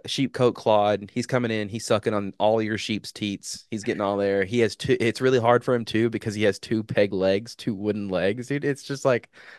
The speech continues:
I imagine this, this just hodunk little dude just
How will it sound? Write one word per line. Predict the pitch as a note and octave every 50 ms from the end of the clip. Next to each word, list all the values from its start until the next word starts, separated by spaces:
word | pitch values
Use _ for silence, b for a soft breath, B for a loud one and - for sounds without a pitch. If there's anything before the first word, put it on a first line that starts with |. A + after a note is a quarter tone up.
| B B
I | A2 A#2
imagine | A#2 A#2+ A#2 A2+ A#2 A#2 B2 B2+ A#2+
this, | A#2+ A#2 - -
this | A#2+ A#2 G#2+ - - b b b b b b _
just | - A#2 G#2 G#2
hodunk | - - A#2 A#2 A#2+ B2 B2 B2 B2 A#2+ -
little | A2+ A2 A#2 A#2
dude | A2+ A2 G#2+ G#2+ A2 A2+ A2+ A2+ G#2+
just | A2 G2 - -